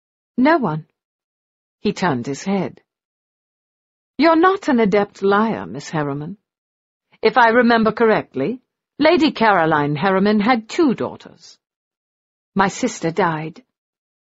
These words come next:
A faint smile touched his mouth. "If you're going to continue lying, you really need to do a better job of it, my pet.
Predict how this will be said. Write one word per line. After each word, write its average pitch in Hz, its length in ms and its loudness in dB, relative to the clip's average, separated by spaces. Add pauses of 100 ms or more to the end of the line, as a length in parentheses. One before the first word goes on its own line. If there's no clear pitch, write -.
(260)
A 175 100 -2
faint 175 380 -4
smile 139 540 -2
touched - 440 -8
his 165 180 -6
mouth. 175 360 -4 (1600)
"If 403 160 2
you're 381 240 4
going 466 220 0
to - 200 -6
continue 175 500 -2
lying, 151 720 -6 (220)
you 262 360 -2
really 190 360 -2
need 170 300 -2
to 156 140 -8
do 175 80 2
a 175 140 0
better 196 200 -2
job 247 340 -4
of - 120 -12
it, - 200 -20
my - 160 -14
pet. - 420 -20